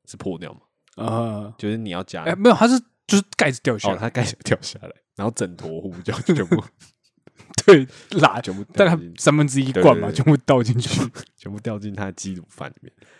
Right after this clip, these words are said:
Speaker 1: 然后我记得那时候当下就，
Speaker 2: 对。
Speaker 1: 大家就看到，就突然就砰一声嘛，就砰一声，那个粉全部就掉下去。
Speaker 2: 嗯。
Speaker 1: 然后，
Speaker 2: <laughs> 是真的很多。
Speaker 1: 对，然后那时候小唐还没有回来，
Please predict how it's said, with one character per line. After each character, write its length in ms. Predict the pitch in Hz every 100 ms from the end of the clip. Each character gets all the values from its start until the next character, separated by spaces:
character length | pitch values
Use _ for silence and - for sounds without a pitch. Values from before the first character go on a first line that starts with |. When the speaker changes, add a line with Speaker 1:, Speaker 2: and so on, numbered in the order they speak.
| _ _
Speaker 1:
然 140 | 92
后 140 | 131 127 _ _ -
我 80 | 95
记 120 | 135
得 100 | 113
那 60 |
时 60 | 101
候 80 | 98
当 180 | 95 95
下 140 | 95
就， 120 | 95
Speaker 2:
对。 80 | - _ _ _
Speaker 1:
大 120 | 120
家 80 | 110
就 120 | 113 - -
看 160 | 113
到， 80 | 92
就 120 | 95
突 120 | 120 113
然 140 | - _
就 100 | - -
砰 260 | - 90 85
一 80 |
声 180 | - 80
嘛， 80 | 71 _
就 120 | -
砰 200 | - - _
一 60 | 180
声， 140 | - 170
那 80 | 87
个 60 |
粉 220 | - - -
全 160 | 127 104
部 60 |
就 100 | 90 82 -
掉 160 | 87
下 160 | 90 -
去。 180 | - _
Speaker 2:
嗯。 60 | _ _ - _ _
Speaker 1:
然 140 | 95
后， 140 | 110 139 - 165
Speaker 2:
<laughs> 320 | - - 196
是 140 | 180 175
真 180 | 165
的 100 | 170 165
很 120 | 127
多。 140 | 127 120
Speaker 1:
对， 160 | 120
然 100 | 120
后 80 | 131
那 100 | 147
时 80 | 120
候 80 | 117
小 160 | 87
唐 240 | 82 78 76
还 200 | 69 85
没 100 | 87
有 120 | 87
回 200 | - 67
来， 180 | 65